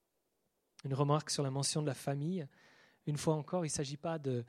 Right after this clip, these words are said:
de rechercher quelqu'un qui serait parfait, mais est-ce que l'ancien, le responsable, prend soin de sa famille ?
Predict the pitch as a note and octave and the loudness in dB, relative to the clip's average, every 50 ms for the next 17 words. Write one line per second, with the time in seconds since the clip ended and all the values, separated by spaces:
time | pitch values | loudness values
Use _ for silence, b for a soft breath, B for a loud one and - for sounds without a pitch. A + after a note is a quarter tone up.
0 | B B B B B B - D3 C3+ D#3 D3+ - - E3+ - - F3+ - D#3+ D3 | B B B B B B -2 4 6 6 6 6 4 2 2 2 0 0 0 0
1 | - D#3+ C#3+ - - - - C#3+ - - D#3 D3 - - - - G3+ A#3 D4 C#4+ | -2 -2 -2 0 -2 -2 -2 -2 -2 -2 -4 -4 -4 -4 -4 -4 -4 -4 -6 -10
2 | _ _ _ _ _ _ _ - D3+ D3+ D3+ D3+ D3 C#3+ - - D#3+ D3+ D#3 D#3 | _ _ _ _ _ _ _ -10 -6 -4 -4 -2 -2 -2 -2 0 2 2 2 2
3 | C#3 - - - E3 E3+ E3+ E3 E3 b b b b b b b b b b b | 2 2 2 2 0 0 -2 -4 -8 b b b b b b b b b b b
4 | b _ _ _ _ _ _ _ - C#3+ C3+ D3+ C#3 - - D#3+ D3 - - - | b _ _ _ _ _ _ _ -6 -2 0 0 0 2 2 2 4 4 4 4
5 | D3+ F3 D#3+ C#3+ B2 - - - D#3+ D3 - - - F#3+ G3+ - - F3+ - - | 4 2 2 0 -2 -4 -6 -8 -6 -4 -4 -2 -2 -2 -2 -2 -4 -6 -6 -6
6 | E3 D#3 D#3 E3+ G#3 | -6 -6 -6 -6 -10